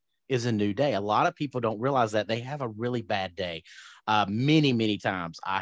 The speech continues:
have, um, you know, had a rough day. It's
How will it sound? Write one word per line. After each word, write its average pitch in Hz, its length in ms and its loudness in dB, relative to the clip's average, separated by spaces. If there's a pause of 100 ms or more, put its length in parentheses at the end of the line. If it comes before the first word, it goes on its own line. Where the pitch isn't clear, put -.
have, 90 160 -6 (380)
um, 87 520 2
you 127 120 -4
know, 98 120 -2
had 110 380 0 (160)
a 95 80 -8
rough 120 360 0
day. 101 460 2 (160)
It's - 300 -10